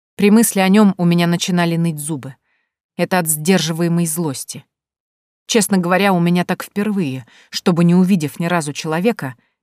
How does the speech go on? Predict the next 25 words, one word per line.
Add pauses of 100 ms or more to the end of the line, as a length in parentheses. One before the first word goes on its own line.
не
обмолвившись
с
ним
ни
словом, (300)
я
просто
клокотала
от
раздражения
к
нему. (1000)
И
даже
не
знаю,
за
что
больше
этот
золотой
кадр
мне
неприятен.